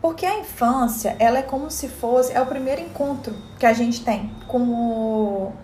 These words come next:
com o mundo real, com a vida real, né? A gente tá ali dentro da barriga da nossa mãe, a gente ainda não tem esse encontro com o mundo,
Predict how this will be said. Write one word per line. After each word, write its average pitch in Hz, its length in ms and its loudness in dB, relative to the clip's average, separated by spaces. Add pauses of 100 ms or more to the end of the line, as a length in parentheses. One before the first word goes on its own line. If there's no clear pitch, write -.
(560)
com 349 100 -2
o 427 120 -4
mundo 370 160 -2
real, 277 360 2 (340)
com 262 60 2
a - 20 4
vida 254 220 0
real, 208 240 0
né? 233 240 0 (1040)
A 240 60 2
gente 233 140 2
tá 311 100 4
ali 320 180 4
dentro 262 200 2
da - 120 8
barriga 226 300 4
da 220 140 4
nossa 226 200 -2
mãe, 254 640 4
a 214 60 4
gente 214 260 0
ainda 254 240 0
não 285 160 -2
tem 285 240 -2
esse 320 180 -4
encontro 240 480 0
com 254 160 -2
o 254 60 2
mundo, 220 500 2